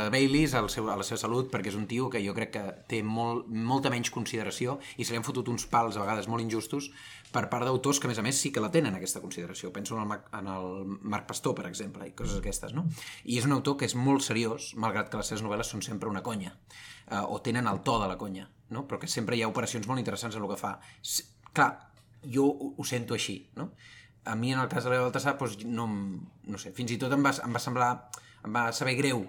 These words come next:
que hi hagin altres autors, eh, que a mi m'interessen més, que, que se'ls, se'ls veu poc.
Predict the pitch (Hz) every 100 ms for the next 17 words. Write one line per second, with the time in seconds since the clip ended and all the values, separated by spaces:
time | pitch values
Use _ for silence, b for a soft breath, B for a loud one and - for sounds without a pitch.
0 | - - 104 107 117 120 123 110 101 113
1 | 113 - - b b b - 113 98 -
2 | 110 117 113 113 117 113 113 127 107 -
3 | 110 - 98 92 87 - - - - -
4 | 101 92 92 92 90 - - - 113 113
5 | - 98 -